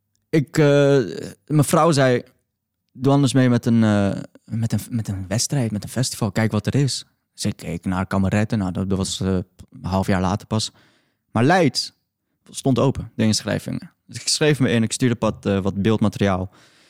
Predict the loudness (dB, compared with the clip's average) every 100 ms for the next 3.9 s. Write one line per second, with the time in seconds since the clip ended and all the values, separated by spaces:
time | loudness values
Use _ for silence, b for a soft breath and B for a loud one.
0 | b b b b _ _ 2 4 6 6
1 | 4 4 2 0 -2 -2 -4 2 2 2
2 | 2 4 4 0 -4 -2 0 2 0 0
3 | 0 -2 0 0 2 2 2 2